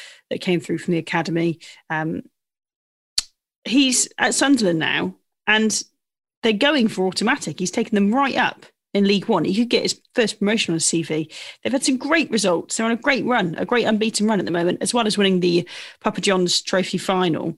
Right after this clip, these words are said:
sitting third in League One with a few games in hand. People wanted Lee Johnson out in the end, but did he do an amazing job with the players he had at his disposal?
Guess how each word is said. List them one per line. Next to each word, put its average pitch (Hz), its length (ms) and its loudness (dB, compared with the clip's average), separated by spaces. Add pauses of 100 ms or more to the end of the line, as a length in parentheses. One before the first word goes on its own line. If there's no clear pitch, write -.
(340)
sitting 214 300 0
third 233 340 2
in 180 100 2
League 175 240 -2
One 175 280 -4 (500)
with 185 100 0
a - 40 -2
few 208 220 2
games 185 300 2
in 180 80 0
hand. 196 440 0 (1500)
People 311 280 6
wanted 226 400 4
Lee 190 100 4
Johnson 190 340 0
out 175 240 2
in 180 100 0
the 160 100 0
end, 165 360 -2 (920)
but 226 360 2 (460)
did 381 180 2
he 403 160 4
do 294 220 4
an 233 80 6
amazing 214 380 6
job 196 260 4
with 180 80 4
the 185 80 0
players 190 260 4
he 190 80 4
had 196 160 4
at 190 160 0
his 196 220 4
disposal? 226 540 4